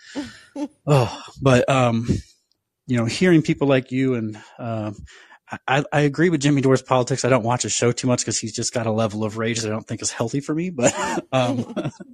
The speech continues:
Speaker 2: <laughs> um, people like you guys, though, um, have really inspired me to, um, you know, get up off my ass and get more involved and try and do more. And that has kind of led me to,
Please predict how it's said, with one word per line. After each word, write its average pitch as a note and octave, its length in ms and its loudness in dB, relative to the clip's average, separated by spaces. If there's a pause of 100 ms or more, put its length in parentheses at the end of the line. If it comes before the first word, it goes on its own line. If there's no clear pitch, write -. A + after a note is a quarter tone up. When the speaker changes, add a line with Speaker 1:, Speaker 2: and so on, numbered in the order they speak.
Speaker 2:
<laughs> - 440 -18
um, B2 480 -2 (120)
people F3+ 220 0
like C#3 260 0
you C#3+ 80 -2
guys, A#2 260 -2
though, A#2+ 300 -2
um, A#2 480 -4 (160)
have A#2+ 180 -4
really C3 200 4
inspired A#2 480 -2
me G#2+ 160 -4 (120)
to, A2 500 -6 (800)
um, A2+ 440 -8 (500)
you B2 100 -10
know, G#2+ 220 -8 (340)
get B2 160 -6
up A#2+ 140 -4
off A#2+ 180 0
my A#2+ 120 -2
ass A#2 400 -2
and A2+ 260 -2 (100)
get - 160 -4
more B2 200 -2
involved A2 540 0 (220)
and A2+ 400 -4
try A#2 400 -6
and A2+ 240 -2
do A2+ 160 -6
more. G2+ 460 -6
And A2+ 500 -8 (480)
that A#2 260 -8
has A#2+ 140 -6
kind C3 200 -4
of A#2 140 -4
led A#2 300 -6
me A2 240 -6 (160)
to, A#2 460 -6